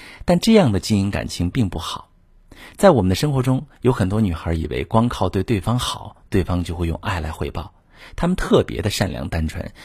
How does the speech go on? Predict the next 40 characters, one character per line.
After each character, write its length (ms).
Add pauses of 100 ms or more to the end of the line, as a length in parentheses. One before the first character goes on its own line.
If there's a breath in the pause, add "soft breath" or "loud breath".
(140 loud breath)
以 160
为 160
有 100
了 80
爱 160
人 260
就 160
是 120
拥 180
有 80
了 80
全 220
世 120
界。 220 (880 loud breath)
可 140
是 100
我 140
要 120
说， 320 (540)
爱 140
人 340 (200)
不 260
等 220
于 180
全 180
世 160
界， 220 (500 loud breath)
你 160
的 80
全 180
世 120
界 180
在 120
你 60
自 140
己 140
手 200
里。 200 (580 loud breath)
其 160
次， 260